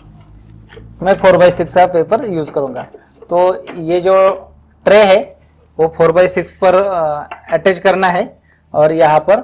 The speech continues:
पेपर डालना है। तो मैंने यहाँ पर पेपर लगा लिया।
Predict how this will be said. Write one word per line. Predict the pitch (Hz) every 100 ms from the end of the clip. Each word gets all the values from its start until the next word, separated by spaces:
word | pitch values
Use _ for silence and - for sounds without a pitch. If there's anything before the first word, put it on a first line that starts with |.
| - _ _ _ _ _ _ _ _ _ - -
पेपर | 165 156 131
डालना | 113 113 113
है। | -
तो | 135
मैंने | 135 139 147
यहाँ | 143 135
पर | 147
पेपर | 143 147 147 156 - _ _ _ -
लगा | 151 143 143
लिया। | 147 175